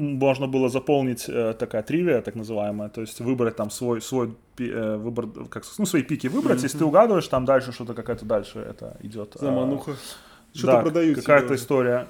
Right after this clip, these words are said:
Speaker 1: Вот. Ну, я зашел такой, блин, думаю, ну, я здесь почти никого не знаю. Ну, я так и выбрал, на самом деле, вот как они выбрались, так, самый очевидный выбор. Я так и потыкал, я не знаю, там, наверное, имейл уже пришел, что там, я не знаю, какой-нибудь я второй тур прохожу, и что там, там нужно еще сделать.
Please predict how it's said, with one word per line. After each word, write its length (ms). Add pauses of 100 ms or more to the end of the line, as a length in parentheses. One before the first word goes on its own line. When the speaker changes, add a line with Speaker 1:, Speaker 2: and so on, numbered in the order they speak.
(180)
Speaker 1:
Вот. 360
Ну, 260
я 240
зашел 400
такой, 240
блин, 220
думаю, 260
ну, 80
я 100
здесь 120
почти 260
никого 280
не 80
знаю. 480 (120)
Ну, 480
я 160
так 160
и 40
выбрал, 280
на 60
самом 200
деле, 160
вот 100
как 140
они 140
выбрались, 500 (180)
так, 200
самый 320
очевидный 340
выбор. 240
Я 100
так 180
и 20
потыкал, 460
я 100
не 100
знаю, 180
там, 220
наверное, 260
имейл 220
уже 140
пришел, 360
что 400
там, 160
я 120
не 80
знаю, 160
какой-нибудь 280
я 60
второй 320
тур 200
прохожу, 460
и 40
что 180
там, 140
там 180
нужно 240
еще 200
сделать. 340